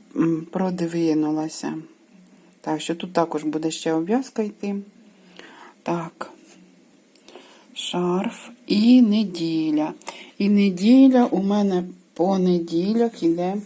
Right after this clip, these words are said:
Так, неділя. Ось із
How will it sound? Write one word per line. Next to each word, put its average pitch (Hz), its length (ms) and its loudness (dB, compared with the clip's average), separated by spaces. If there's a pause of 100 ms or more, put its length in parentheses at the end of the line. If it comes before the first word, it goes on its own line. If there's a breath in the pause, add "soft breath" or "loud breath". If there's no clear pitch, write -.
(1200 soft breath)
Так, 160 460 -4 (120)
неділя. 151 840 -2 (1600 loud breath)
Ось 180 400 4 (960 loud breath)
із 175 420 -2